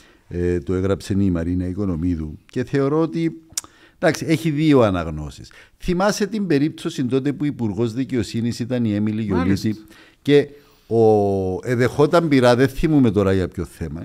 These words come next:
Speaker 1: και γινόταν μια δημοσιογραφική διάσκεψη, στην οποία ήταν η κυρία Γιολίτη, ο
Speaker 2: Ναι.
Speaker 1: πρόεδρος Αναστασιάδης,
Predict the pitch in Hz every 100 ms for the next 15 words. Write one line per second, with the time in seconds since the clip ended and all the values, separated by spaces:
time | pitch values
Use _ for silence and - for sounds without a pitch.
0 | - 123 113 123 147 160 147 156 160 156
1 | 170 - 151 165 151 98 107 104 98 -
2 | 107 - 147 - 175 135 123 151 143 139
3 | 127 107 90 82 76 71 - 107 123 120
4 | 92 127 175 190 143 104 104 131 123 110
5 | 110 104 92 85 131 165